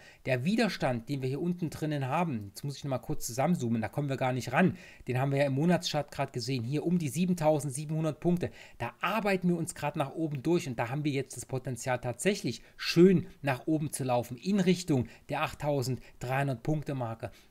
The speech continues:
Und wenn das Thema hier auch noch rausgenommen wird, schaut mal, weiter nach oben gehend, also das ist dann schon ein bisschen Zukunft,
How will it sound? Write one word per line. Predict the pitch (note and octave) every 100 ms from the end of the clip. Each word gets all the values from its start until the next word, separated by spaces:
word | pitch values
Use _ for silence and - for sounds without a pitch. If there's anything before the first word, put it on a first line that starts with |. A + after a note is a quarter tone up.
| -
Und | C#3+ C3+
wenn | B2+
das | D#3 G#3+ -
Thema | F#3+ F#3
hier | C#3 A2+ C#3+
auch | B2+ -
noch | A3 -
rausgenommen | A#2+ - B2 A#2 A2+
wird, | D3+ -
schaut | - C#3 F3
mal, | D3 B2 C#3+ -
weiter | B2 A2+ D#3 A3 E3+ B2
nach | A#2
oben | B2+ B2+ B2
gehend, | A2 B2 F3 F3 -
also | - G#2 -
das | - -
ist | - -
dann | C#3+
schon | - C3+
ein | B2+
bisschen | C3 C#3+ A#2+
Zukunft, | - G#3 C#3+ E3+ F3+